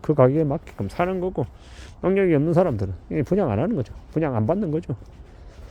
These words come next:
어쩌려고 이러는 걸까라는 생각이 듭니다. 아마 제가 볼 때는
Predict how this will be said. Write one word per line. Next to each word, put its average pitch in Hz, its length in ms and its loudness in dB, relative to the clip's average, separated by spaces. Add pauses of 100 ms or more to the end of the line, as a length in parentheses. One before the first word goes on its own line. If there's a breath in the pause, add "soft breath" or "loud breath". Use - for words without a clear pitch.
(800 loud breath)
어쩌려고 190 440 8
이러는 160 220 6
걸까라는 123 500 4
생각이 160 220 0
듭니다. 131 400 -2 (600)
아마 147 400 4
제가 156 260 2
볼 165 140 4
때는 165 420 4